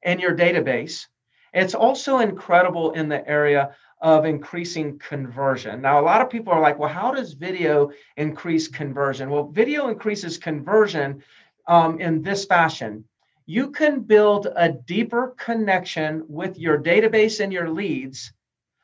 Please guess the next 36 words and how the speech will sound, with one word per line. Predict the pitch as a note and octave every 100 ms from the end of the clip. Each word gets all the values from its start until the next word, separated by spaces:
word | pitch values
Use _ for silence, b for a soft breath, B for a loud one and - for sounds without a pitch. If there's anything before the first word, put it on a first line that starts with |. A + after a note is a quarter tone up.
| _
when | E3+ F#3
they | E3+ E3+ E3 D#3+ - _ _
hear | - A#3+ C4
your | B3 A3+ G#3
voice | F3+ G3+ G3+ -
and | G3 F#3 F3
see | - A#3+
your | G3+ E3
face | - G3+ E3 D3+ -
versus | C3+ F3 F3+ E3+ -
just | F#3 E3+ -
hearing | G#3 G#3 G3
your | F3 E3
voice | D3+ E3 D#3+ D#3 A3+
or | B3+ F3+ E3+ D#3+ B
seeing | - - A3+ G#3+ G3 F#3 F3+ - _
your | E3 D#3+ -
type. | G3 D3+ A2 - _ _
So | - E3+
if | E3
you're | D3+
typing | D3 F#3 F3+ E3
a | D#3+
text, | - A#3+ - -
that's | A#3 B3+
great. | - D#4 C#4+ - _ _ _ _ _ E3+
You |
know, | E3 E3+
it's | F3+
better | C#3 G3 G#3
than | G#3 G#3
an | G#3 G#3+
email. | C#4 G3 A#2 G2 - _ _ -
An | E3+ F#3+
email's | G#3 A3 A#3 A3+
great. | A#3 B3+ F3